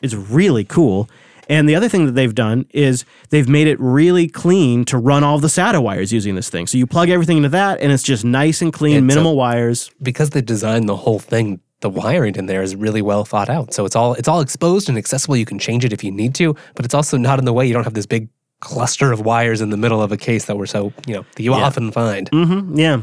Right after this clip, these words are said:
Speaker 1: Yeah. So the performance, I think, is going to be great.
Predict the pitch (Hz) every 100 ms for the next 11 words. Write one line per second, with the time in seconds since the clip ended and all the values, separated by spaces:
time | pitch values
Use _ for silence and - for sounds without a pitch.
0 | 107 - 156 139 160 147 - 143 147 135
1 | 131 - - - 240 220 147 139 131 135
2 | 123 110 135 120 127 120 110 104 - -
3 | 92 85